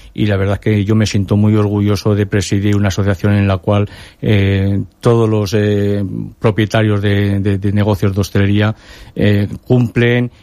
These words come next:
y si-, y, y se, y se meten en, en este, en este asunto para poder,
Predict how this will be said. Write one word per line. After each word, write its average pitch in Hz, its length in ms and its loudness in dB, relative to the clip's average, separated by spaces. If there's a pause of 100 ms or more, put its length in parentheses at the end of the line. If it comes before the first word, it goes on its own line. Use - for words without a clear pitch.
y 110 300 0
si-, 113 160 -4
y, 101 840 -2
y 135 240 -2
se, - 200 2
y 131 60 -2
se 123 140 0
meten 123 340 2
en, 104 200 -4
en 110 220 -4
este, 107 320 -4
en 120 60 -2
este 113 200 -2
asunto 110 380 0
para 107 280 -2
poder, 107 320 0